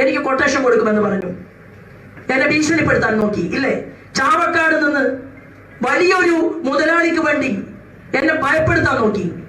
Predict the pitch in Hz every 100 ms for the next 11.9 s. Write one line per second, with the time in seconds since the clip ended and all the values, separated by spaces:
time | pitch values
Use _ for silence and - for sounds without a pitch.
0 | 247 285 285 285 277 302 262 269 269 -
1 | - - - - - - - - 294 359
2 | 370 370 359 349 339 339 320 359 349 349
3 | 330 320 349 339 339 320 311 269 - -
4 | - - - - - - 311 370 370 392
5 | 339 330 311 320 330 359 359 359 330 330
6 | 311 285 277 277 262 233 196 - - -
7 | 269 311 320 349 349 320 247 - - -
8 | - 233 262 - - - - - - -
9 | - - - - 214 240 359 370 339 359
10 | 349 330 311 302 311 269 262 262 247 254
11 | 269 - - - - 233 254 269 302